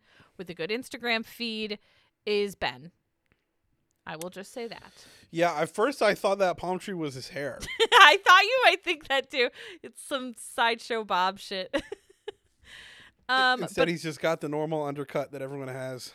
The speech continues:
Speaker 1: Right. But I do think he looks a lot better than his other photo. I mean, it'd
Speaker 2: For
Speaker 1: be
Speaker 2: sure.
Speaker 1: hard to look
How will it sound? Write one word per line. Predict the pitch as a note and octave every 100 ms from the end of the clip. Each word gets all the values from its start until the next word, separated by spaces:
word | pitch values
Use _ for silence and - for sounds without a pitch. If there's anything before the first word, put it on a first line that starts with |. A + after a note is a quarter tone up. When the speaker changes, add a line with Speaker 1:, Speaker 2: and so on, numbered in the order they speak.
| -
Speaker 1:
Right. | A3 G3+ E3+ D#3 _
But | B3+
I | C#4
do | B3+ D#4
think | C4+ B3
he | C#4 D4
looks | D#4+ -
a |
lot | A#3 G3+ F#3
better | G3 F3 E3+ F3
than | F3 D#3+ E3
his | E3+ D#3+
other | - -
photo. | - - -
I | G#3+
mean, | G#3+
it'd | G#3+
Speaker 2:
For | D3+
Speaker 1:
be | G#3
Speaker 2:
sure. | A3+
Speaker 1:
hard | A#3 B3+ C4 C4+ C4 A#3+
to | - G#3+
look | G3 -